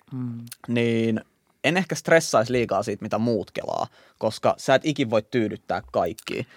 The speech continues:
Speaker 2: Et jos sä lähdet tähän maailmaan sellaisella asenteella, että mä haluan tehdä kaikki onnelliseksi ja tyytyväisiksi, niin sä et oo silloin tyytyväinen,
Speaker 1: Jep.
Speaker 2: tiedät sä? Siellä sä, on aina joku ihminen, joka ei oo tyytyväinen, ihan sama mitä sä teet, niin silleen, että tee vaan sitä,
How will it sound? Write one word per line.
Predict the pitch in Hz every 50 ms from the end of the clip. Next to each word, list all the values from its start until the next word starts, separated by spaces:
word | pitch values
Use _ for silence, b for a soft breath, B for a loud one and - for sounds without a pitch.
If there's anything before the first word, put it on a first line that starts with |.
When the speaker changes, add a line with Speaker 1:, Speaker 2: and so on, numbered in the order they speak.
| b b b
Speaker 2:
Et | - -
jos | 135 -
sä | - 185
lähdet | 196 202 175 -
tähän | 151 147 131
maailmaan | 135 139 135 127 120 113 110
sellaisella | 113 - 113 107 107 - 107 110
asenteella, | 110 - 98 104 - 104 98 107
että | 110 -
mä | 120
haluan | 123 131 123 120
tehdä | 127 123
kaikki | - - 120 110 - - 107 - -
onnelliseksi | 120 110 107 104 98 104 - 98 - -
ja |
tyytyväisiksi, | 107 - 107 98 98 - - 95 95 110 95 - - 113
niin | 104 - b b b b b b b b b _ _ _ _ -
sä | - - 170 156 135 110
et | 98 - -
oo | 95 80 -
silloin | - - 92 87 85 101
tyytyväinen, | - - 87 - - - - 85 90 101 120 - -
Speaker 1:
Jep. | 160 160 - - -
Speaker 2:
tiedät | - 90 82 - -
sä? | - - - - _ _ _ -
Siellä | - 131 120
sä, | 120 - 147 -
on | - 139 143 156 -
aina | - 170 175 170 160 151 139 -
joku | 123 139 139 131 - 131
ihminen, | 123 120 123 117 110 110 107 104
joka | 104 120 - 139 127
ei | 127
oo | 123
tyytyväinen, | 120 - - 127 120 107 120 113 107 101 104 107 98 -
ihan | 131 127 127 110
sama | - 120 110 107
mitä | 110 110 107 - 98
sä | 101 101
teet, | - - 90 92 98 -
niin | - 87
silleen, | - - 104 104 101 101
että | 101 - b b b b b
tee | - 147 170 156
vaan | 160 127
sitä, | 117 - 139 110 117